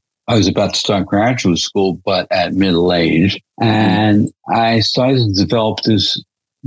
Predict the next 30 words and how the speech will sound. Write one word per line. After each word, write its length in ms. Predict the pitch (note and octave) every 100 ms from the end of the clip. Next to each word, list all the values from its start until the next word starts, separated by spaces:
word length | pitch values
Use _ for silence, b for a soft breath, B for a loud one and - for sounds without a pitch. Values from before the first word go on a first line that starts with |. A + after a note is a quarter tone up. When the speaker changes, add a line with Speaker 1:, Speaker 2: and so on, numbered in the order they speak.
| A2+
Speaker 1:
debilitating 720 | F#2+ G#2 C3+ F#3+ G3 E3+ D3 C3
pain 220 | G3 A3+
in 60 | C3
my 100 | E2+
stomach, 440 | - G2+ F#2+ A2+ -
and 200 | G#2 G#2
there 200 | G2+ G2+
didn't 280 | E2+ A2 G#2
appear 300 | G2 - G#2+
to 140 | F#2+
be 200 | F2 F#2+
any 260 | G2 F#2+ F2+
medical 640 | F#2 F#2 G2 A#2 - F#2+
explanation. 800 | F2+ F#2 - F2+ F2 F2 - F2 - _ _
And 640 | - A#2+ A#2+ A#2+ A#2 A#2 A2 - -
I 120 | A#2+
was 200 | C#3 C3
in 120 | C#3+ C3
therapy 480 | A3 B3+ F#3+ F#2+
at 80 | E2+
the 100 | G#2+
time, 360 | G2 F2+ F2 - _ _ -
and 160 | D3+ B2
my 200 | B2 A#2+ -
therapist 640 | F#3+ B3+ F#3+ G#2+ F#2+ - - _ -
proposed 800 | A2+ - - D#3 G3 G3 - -
to 180 | - F#2+
me 420 | F#2+ F2+ G2+ G2+ _ _ _ _ _
that 340 | C#3 A#2+ B2 G2+
the 140 | -